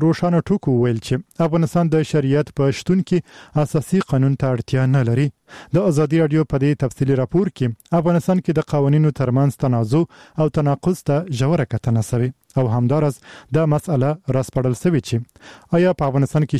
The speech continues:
شریعت د انفاذ په صورت کې بیا هم دا هیواد له نړیوالو سره د تعامل لپاره وضعي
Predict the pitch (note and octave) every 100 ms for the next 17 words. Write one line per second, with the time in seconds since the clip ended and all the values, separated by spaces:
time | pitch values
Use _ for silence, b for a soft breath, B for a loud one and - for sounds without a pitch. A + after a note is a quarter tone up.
0 | - A#2+ A#2+ E3 C#3+ _ _ D3 D#3+ B2+
1 | D#3 - D3 - C#3 D3+ - A#2 C#3+ F#3
2 | D3+ A#2+ B2 B2 A#2 D3 D#3+ - - -
3 | E3 D#3+ C#3+ D3 E3+ D#3 D#3 D3 C3 -
4 | B2+ C#3 E3 D#3 D3 C#3+ C#3 B B -
5 | C3+ A#2+ C#3 F3 E3+